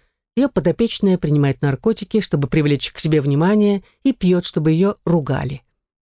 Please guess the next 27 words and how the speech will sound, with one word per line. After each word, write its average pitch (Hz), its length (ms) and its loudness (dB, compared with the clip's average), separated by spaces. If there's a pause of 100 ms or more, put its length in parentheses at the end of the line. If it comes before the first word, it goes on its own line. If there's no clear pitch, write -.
Ребенок. 220 680 0 (1200)
«Предлагаю 160 880 0
с - 60 -12
сегодняшнего 240 720 0
вечера 220 340 0
завязать. 143 640 -2 (540)
Через 147 240 -2
три 156 160 0
дня 156 240 2
у - 20 2
нас 156 180 2
премьера 160 640 2 (320)
«Девушки 165 400 0
в - 80 -4
красных 160 380 0
очках». - 560 -2 (500)
Мне 160 220 4
удалось 165 360 2
убедить 180 320 0
Орландо 170 600 2 (220)
прислать 185 440 0
к - 80 -20
тебе 170 320 0 (140)
не 185 120 4
адвокатов, 170 640 0
а 139 60 -6
платье. 180 560 0